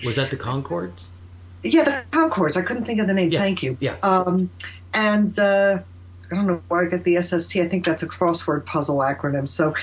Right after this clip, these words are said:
Speaker 1: <laughs>
Speaker 2: anyhow, um, they had, if I remember, I read something once where they had a system on board that did course corrections every couple seconds. So here this was at the time the most technologically advanced, uh,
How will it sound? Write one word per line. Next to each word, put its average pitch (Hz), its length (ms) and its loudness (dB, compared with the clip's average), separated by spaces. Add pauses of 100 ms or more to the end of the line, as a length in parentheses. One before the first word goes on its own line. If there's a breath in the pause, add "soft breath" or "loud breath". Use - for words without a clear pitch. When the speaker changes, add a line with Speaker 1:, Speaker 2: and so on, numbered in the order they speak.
(100)
Speaker 1:
<laughs> - 0 -
Speaker 2:
anyhow, 160 640 2 (100)
um, 180 320 2 (260 soft breath)
they 254 300 4
had, 185 580 0
if 180 180 -2
I 190 280 2
remember, 185 320 2
I 170 60 4
read 202 320 0
something 208 420 -2
once 156 320 -2
where 175 160 2
they 208 280 -2
had 208 400 -2
a 175 180 2
system 269 500 -2
on 202 160 2
board 170 400 2 (400 loud breath)
that 175 500 0
did 190 280 0
course 262 340 -2
corrections 185 880 -2
every 226 240 -2
couple 190 300 -2
seconds. 156 720 -4 (1000)
So 202 440 2
here 302 280 4
this 294 220 0
was 214 240 2
at 180 140 -2
the 185 80 0
time 196 260 0
the 185 80 4
most 170 220 2
technologically 185 840 2
advanced, 170 760 0
uh, 151 320 -2